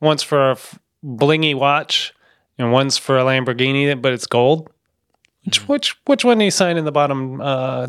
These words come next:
Speaker 1: the dotted line on?
Speaker 2: They're both pretty dumb, but I guess I'd take the Lamborghini 'cause I could at least get somewhere.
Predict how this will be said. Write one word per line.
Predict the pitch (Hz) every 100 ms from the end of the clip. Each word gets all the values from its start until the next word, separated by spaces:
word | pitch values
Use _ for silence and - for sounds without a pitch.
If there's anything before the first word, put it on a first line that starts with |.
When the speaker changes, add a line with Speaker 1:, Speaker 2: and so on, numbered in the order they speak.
| 127
Speaker 1:
the | 139
dotted | 147 147 139
line | 156 135
on? | 107 107 - _ _ _ _ _ _ _ _
Speaker 2:
They're | 107
both | 135 143
pretty | - 131 113
dumb, | 117 123 110 92
but | 98
I | 101
guess | 113 -
I'd | 117
take | 127
the | 113
Lamborghini | 110 107 101 110 107
'cause | 98 101
I | 92
could | 95
at | 98
least | 104 -
get | - -
somewhere. | - 90 87 85 87